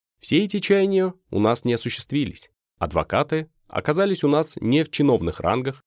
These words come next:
и без эмеритальных пенсий. Они образовали вольную дружину, определяющую свою судьбу по собственному позволению, на верхах только связанную, и то не очень крепко, судом и прокуратурой.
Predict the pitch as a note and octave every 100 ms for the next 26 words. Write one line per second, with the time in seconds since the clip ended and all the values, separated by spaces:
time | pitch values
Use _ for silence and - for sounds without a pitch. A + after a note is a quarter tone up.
0 | _ _ A3 E3+ B2 A2+ G2+ F#2+ F2+ F#2
1 | E2 - D#2 - - - _ _ _ -
2 | D#2 E2+ E2 D#2+ D#2+ D#2+ G2 C3+ A#2 E2+
3 | B2+ C3 B2+ A#2 A2+ G2 G2+ G2+ - _
4 | - D#2+ E2 D2+ D#2 B2+ B2+ - B2 A#2+
5 | A#2+ - A2 F2+ G#2+ - _ _ - D2
6 | - B2+ C3+ C3 B2 A#2+ A2+ G#2+ G#2+ G#2+
7 | G2 F#2 F#2 _ _ _ - D#2+ D#2 -
8 | C3 D3 D3 C3+ C3 - A2 G#2+ G#2+ G#2+
9 | G#2 _ - F#2 F#2+ F2 F2 - D2+ F2+
10 | A2+ - C3 C3+ - - F2 D#2 F2+ F#2+
11 | - F2+ - - D#2 - - -